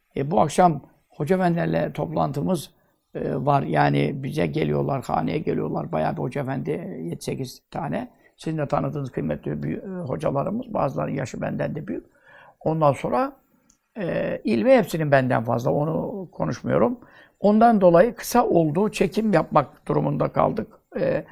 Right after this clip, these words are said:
e, bundan dolayı. E, bir dahaki derste ama Allah'ın izniyle, e, Mektubu Şerif biter. Çünkü onlar, e, çok izahlı, zor yerler değil. Faziletler güzel, a-, akışlı olur. İnşallah Rabbim, e, önümüzdeki derste de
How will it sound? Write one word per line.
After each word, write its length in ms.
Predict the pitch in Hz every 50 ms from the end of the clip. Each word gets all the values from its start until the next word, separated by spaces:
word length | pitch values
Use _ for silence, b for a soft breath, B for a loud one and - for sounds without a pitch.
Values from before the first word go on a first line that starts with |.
| b b b b b b -
e, 100 | - -
bundan 320 | 160 180 165 151 151 147
dolayı. 360 | 135 131 131 139 180 247 269 - _ b b b b b - -
E, 120 | - 175
bir 120 | 220 254 247
dahaki 300 | 226 240 226 - 214 202
derste 260 | 190 165 - - 214
ama 180 | 247 294 320
Allah'ın 240 | 262 214 190 160 147
izniyle, 360 | 139 147 190 247 254 240 247 - b b b b b b b - -
e, 120 | - -
Mektubu 380 | - 190 185 185 - 190 190 151
Şerif 360 | - - 151 220 240 233 - b b b b b - -
biter. 320 | 233 208 208 190 165 131
Çünkü 220 | - 175 165 156
onlar, 280 | 165 160 160 165 160 156
e, 160 | - - - - - 196 - - - 139 - - 294 - -
çok 240 | - - 220 214 202
izahlı, 400 | 170 165 170 170 156 151 180 180
zor 240 | 151 147 165 175 170
yerler 460 | 165 160 156 156 156 151 151 143 139
değil. 300 | 160 156 139 117 - b b b b b b
Faziletler 680 | - - 165 156 160 175 175 170 - - 208 202 196 208 -
güzel, 480 | 180 175 170 160 156 175 165 139 - -
a-, 460 | - - 208 180 185 - - 262 202
akışlı 380 | 147 139 - 170 151 - - 170
olur. 360 | 160 131 135 - 247 247 - B B B B B B B B
İnşallah 500 | 196 185 160 - 151 143 156 214 233 226
Rabbim, 420 | 180 147 151 - - 226 233 233 - B B B B B B -
e, 220 | - - - 143 175
önümüzdeki 520 | 175 - 175 175 175 160 147 143 160 160
derste 360 | 160 147 135 117 - 143 135
de 180 | 156 185 196